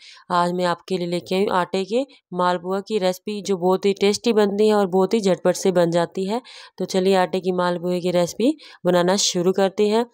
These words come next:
जिसके लिए लेंगे हम गेहूं का आटा एक कप।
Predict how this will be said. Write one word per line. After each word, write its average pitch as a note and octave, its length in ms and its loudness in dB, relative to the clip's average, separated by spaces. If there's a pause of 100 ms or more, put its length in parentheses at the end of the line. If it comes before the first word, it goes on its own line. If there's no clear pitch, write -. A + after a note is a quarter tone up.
(280)
जिसके F3+ 280 -4
लिए F3+ 120 2
लेंगे F3+ 320 2
हम F3+ 140 2
गेहूं F3+ 280 2
का G3 120 0
आटा G3 440 -2 (400)
एक G3 240 -6
कप। A#3 200 -2